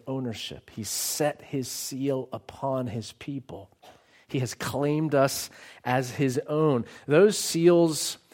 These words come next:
in, uh, real life are external, but the seal of the Holy Spirit is internal. It's a claim.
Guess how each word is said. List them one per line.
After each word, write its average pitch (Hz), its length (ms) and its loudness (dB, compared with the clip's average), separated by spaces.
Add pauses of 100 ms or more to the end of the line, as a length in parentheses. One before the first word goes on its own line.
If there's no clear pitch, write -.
(220)
in, 143 320 0
uh, 127 400 2
real 135 380 2
life 135 440 4
are 123 160 -4
external, 113 760 -6 (1500)
but 127 540 0
the 127 120 -10
seal 165 340 0
of 147 80 0
the 131 80 -4
Holy 123 160 -4
Spirit 120 480 -8
is 110 180 -8
internal. 95 560 -10 (1080)
It's - 180 -12
a 120 40 -10
claim. 101 640 -2